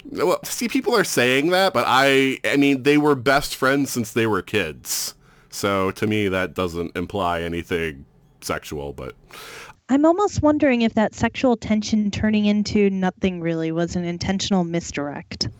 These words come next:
Speaker 1: I think so, too. I, I don't think there was ever a version of this movie where they thought of actually doing, I hope not anyway,
Speaker 2: Mm-hmm.
Speaker 1: of having her be like, you know, have had a relationship with him, because that just,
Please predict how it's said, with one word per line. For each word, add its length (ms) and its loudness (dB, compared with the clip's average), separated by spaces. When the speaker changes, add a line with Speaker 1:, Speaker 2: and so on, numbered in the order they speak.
Speaker 1:
I 120 2
think 220 0
so, 220 0
too. 320 0
I, 200 0
I 140 2
don't 160 -2
think 140 -4
there 100 0
was 140 -2
ever 340 0
a 60 0
version 420 -2
of 100 -8
this 200 -8
movie 360 -4
where 180 -4
they 140 -8
thought 360 -2
of 120 -10
actually 440 -10
doing, 260 -8
I 100 0
hope 240 -2
not 300 -2
anyway, 460 -6
Speaker 2:
Mm-hmm. 360 -4
Speaker 1:
of 80 -2
having 300 -2
her 180 -2
be 220 -6
like, 400 -4
you 80 -2
know, 100 -2
have 140 -4
had 180 -4
a 60 -6
relationship 720 -8
with 120 -10
him, 200 -6
because 240 -8
that 240 -4
just, 360 -14